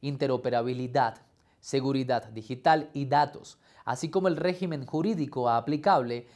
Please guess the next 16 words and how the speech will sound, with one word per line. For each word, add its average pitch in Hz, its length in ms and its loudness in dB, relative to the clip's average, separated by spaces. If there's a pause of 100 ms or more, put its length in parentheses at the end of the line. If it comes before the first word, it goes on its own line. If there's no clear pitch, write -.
(140)
al 117 280 -4
uso 127 320 -2
transversal 147 800 0
de 127 100 0
tecnologías 143 800 -4
digitales. 123 760 -8 (500)
Aquello 196 340 6
tiene 214 220 0
como 170 240 4
objetivo 175 600 0
prestar 143 420 -4
una 180 220 -4
mejor 135 320 -6
atención 151 640 -4 (320)
al 110 180 -4
ciudadano 151 640 2